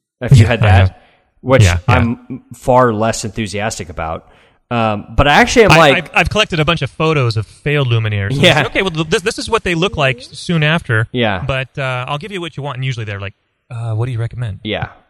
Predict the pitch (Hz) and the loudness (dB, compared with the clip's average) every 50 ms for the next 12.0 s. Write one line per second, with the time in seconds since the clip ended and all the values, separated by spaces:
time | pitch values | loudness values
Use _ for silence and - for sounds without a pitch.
0 | _ _ - 123 123 160 165 - - 202 185 156 131 107 175 214 233 202 214 - | _ _ -4 -2 -2 -2 -4 -6 -6 -4 -4 -4 0 4 4 6 8 8 8 8
1 | - 170 135 - - - - - - 302 - - - 311 - - _ 294 - _ | 6 6 4 0 -4 -8 -10 -10 -10 -12 -10 -8 -8 -8 -8 -10 _ -16 -16 _
2 | _ _ - - _ _ _ 143 - _ - 165 170 165 - - - - 185 185 | _ _ -20 -20 _ _ _ -20 -10 _ 2 4 4 4 0 -4 -2 0 0 0
3 | - - 196 185 190 - - 269 277 294 254 214 214 196 175 165 151 - - 175 | 2 2 2 2 2 4 6 6 6 6 6 6 6 6 6 6 4 0 0 2
4 | 156 143 135 131 127 123 120 113 110 107 101 95 - - - - _ - - _ | 4 6 6 6 6 4 4 2 2 0 0 -2 -6 -12 -20 -20 _ -20 -20 _
5 | _ _ _ 147 135 123 165 165 151 160 165 165 160 156 156 151 147 127 120 123 | _ _ _ -4 2 4 4 4 4 4 2 4 2 2 2 4 2 2 2 2
6 | 135 143 147 156 160 165 151 135 113 113 113 - 117 95 90 - 117 120 131 127 | 0 2 2 2 2 2 2 2 2 0 0 -2 -6 -8 -8 -4 -2 -2 -2 -2
7 | - - - 123 127 127 123 - 143 120 - 135 123 - - 135 120 123 120 - | -4 -6 -6 -2 -2 -2 -4 -4 -8 -6 -6 -6 -6 -6 -6 -4 -4 -4 -4 -6
8 | 135 123 123 123 120 113 - - 120 104 98 - - _ _ _ _ _ _ _ | -6 -6 -6 -6 -8 -8 -8 -6 -6 -6 -6 -8 -14 _ _ _ _ _ _ _
9 | _ _ - 117 113 - - 120 110 104 98 - - 113 104 98 95 95 95 92 | _ _ -8 -8 -8 -6 -6 -4 -4 -4 -6 -8 -8 -6 -6 -4 -4 -4 -6 -6
10 | 92 92 90 82 82 78 78 - _ _ _ _ _ _ _ _ - - _ - | -6 -8 -10 -12 -14 -18 -20 -20 _ _ _ _ _ _ _ _ -20 -18 _ -4
11 | - - 127 117 127 107 - 107 107 107 110 - - 143 135 143 151 151 139 | 0 0 0 2 0 -2 -2 -4 -6 -6 -8 -8 -6 -6 -4 -4 -6 -8 -12